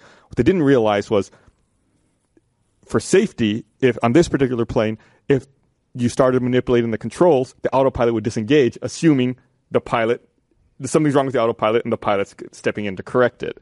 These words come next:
And he just put the plane into a dive that they never recovered from. And they have, um, a, like, a, a, like, a little three D recreation of what the plane did,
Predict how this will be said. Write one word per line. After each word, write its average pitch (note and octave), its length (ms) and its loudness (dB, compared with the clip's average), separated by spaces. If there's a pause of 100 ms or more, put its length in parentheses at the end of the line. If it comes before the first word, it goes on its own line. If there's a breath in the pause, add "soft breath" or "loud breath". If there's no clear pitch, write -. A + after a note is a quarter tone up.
(680 soft breath)
And G#2+ 400 0 (220)
he C3 160 0
just A#2 180 -8
put C3 140 0
the - 80 -4
plane A#2 300 0
into G#2+ 220 -4
a G2 40 0
dive F#2+ 400 0
that G2+ 100 -14
they G#2+ 100 -2
never G#2 280 -2
recovered G2 440 -4
from. G2 200 0
And A2+ 80 2
they A#2+ 60 4
have, B2+ 240 2 (840)
um, F#2 640 -2
a, F#2+ 400 0
like, G2 200 -2
a, F#2+ 240 -2 (560)
a, G#2+ 120 -2 (220)
like, G#2 120 -2
a A2+ 60 0
little A2+ 140 2
three A2+ 280 -2
D G#2 500 -2 (120)
recreation A2 720 0
of F2+ 100 -8
what A#2 120 2
the G#2+ 60 -6
plane G#2 320 -4
did, F2+ 280 -4